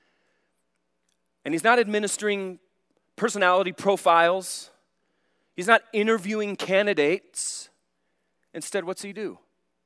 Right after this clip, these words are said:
One day, Jesus had such a huge decision to make. Who am I gonna pick? Who's it gonna be? And he goes up on a mountain to pray,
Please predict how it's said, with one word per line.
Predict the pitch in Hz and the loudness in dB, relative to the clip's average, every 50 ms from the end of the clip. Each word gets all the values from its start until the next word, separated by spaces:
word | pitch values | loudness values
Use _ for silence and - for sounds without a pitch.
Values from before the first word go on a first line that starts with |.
| _ _ _ _ _ _ _ _ _ _ _ _ _ _ - | _ _ _ _ _ _ _ _ _ _ _ _ _ _ -4
One | 143 180 214 202 | -4 -4 -2 0
day, | 170 147 147 156 156 - _ _ | 0 0 2 0 -2 -4 _ _
Jesus | _ - 185 190 170 185 - | _ -8 -8 -6 -6 -8 -6
had | - 170 156 | -6 -8 -8
such | - - 180 - 170 | -8 -10 -10 -10 -14
a | |
huge | 156 - - - - 233 240 240 240 233 202 156 143 | -16 -16 -18 -20 -18 -12 -10 -8 -8 -8 -10 -12 -14
decision | - 170 156 - 196 180 165 156 | -14 -12 -10 -10 -10 -12 -12 -12
to | 143 127 | -12 -12
make. | 120 107 98 90 _ _ _ _ _ _ _ _ _ _ _ _ _ _ _ _ _ _ _ _ _ _ _ _ | -12 -14 -16 -18 _ _ _ _ _ _ _ _ _ _ _ _ _ _ _ _ _ _ _ _ _ _ _ _
Who | 180 | -10
am | - | -10
I | 208 196 | -10 -10
gonna | 202 190 | -10 -14
pick? | 160 _ - 208 156 - _ _ _ _ | -14 _ -12 -12 -12 -12 _ _ _ _
Who's | _ 170 208 185 | _ -14 -14 -12
it | 196 | -10
gonna | 165 190 175 | -12 -12 -12
be? | 160 160 151 92 87 _ _ _ _ _ _ _ _ _ _ _ _ _ _ _ _ _ _ | -12 -14 -16 -16 -16 _ _ _ _ _ _ _ _ _ _ _ _ _ _ _ _ _ _
And | 135 | -12
he | 135 139 | -12 -8
goes | 143 175 190 | -8 -8 -8
up | 208 202 | -6 -6
on | 208 | -6
a | 190 | -6
mountain | 175 170 165 - - | -6 -6 -8 -8 -10
to | - 147 | -14 -16
pray, | _ - 135 127 127 127 120 | _ -10 -10 -8 -8 -8 -10